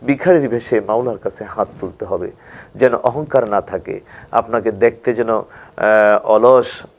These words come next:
অথবা আপনাকে, আহ, যেন অহংকারী মনে না হয়, এরকম একটি ভাব নিয়ে আল্লাহর কাছে দুইটা হাত তুলতে হবে। আপনি আশা রাখবেন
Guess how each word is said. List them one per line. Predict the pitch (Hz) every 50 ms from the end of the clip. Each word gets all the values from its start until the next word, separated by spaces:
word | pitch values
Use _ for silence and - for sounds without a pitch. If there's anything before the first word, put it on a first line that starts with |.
| _
অথবা | - 113 - 143 135 120 110 98 92 - - - - - - _
আপনাকে, | 107 107 - 110 117 110 - 120 117 110 107 104 - -
আহ, | - 104 107
যেন | 98 92 107 107 104
অহংকারী | 104 101 - - - 117 120 139 139 131 - 131 120 120 113 - - -
মনে | 110 110 120 127 131 127
না | 117 120 107
হয়, | - - 110 98 90 90 - - - - - - -
এরকম | 135 147 147 151 - 143 120
একটি | 110 98 - 117
ভাব | 98 80 - 101 104 101 - 98
নিয়ে | 101 104 98
আল্লাহর | - - 107 101 98 95
কাছে | - - - - 101
দুইটা | 92 98 - 98 92
হাত | 85 101 98 90 - _ _
তুলতে | - 90 95 101 -
হবে। | 92 95 85 87 90 - - - - - - - - _
আপনি | 101 107 107 - 110 110 104 95 - - - - - - _ _ _
আশা | 113 123 - - 151 156
রাখবেন | 143 127 104 92 92 104 92 87